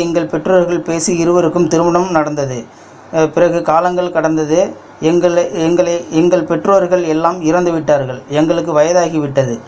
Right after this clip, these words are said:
ஆனால் என் மனைவி ஒரு குழந்தை மாதிரி தம்பி" என்று சொன்னவர் குரலில் ஒரு தடுமாற்றம்.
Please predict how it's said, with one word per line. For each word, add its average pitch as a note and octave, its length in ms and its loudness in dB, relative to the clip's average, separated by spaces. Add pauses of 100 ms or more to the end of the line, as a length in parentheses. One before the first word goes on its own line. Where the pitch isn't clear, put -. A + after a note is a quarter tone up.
(280)
ஆனால் F3+ 360 2
என் D#3 180 0
மனைவி D#3+ 340 0
ஒரு D#3 280 -2
குழந்தை E3+ 320 0
மாதிரி D#3 340 0
தம்பி" C3+ 340 -4 (360)
என்று D#3 300 2
சொன்னவர் D#3 540 0
குரலில் D#3+ 380 -2
ஒரு D3+ 260 0
தடுமாற்றம். C#3 640 0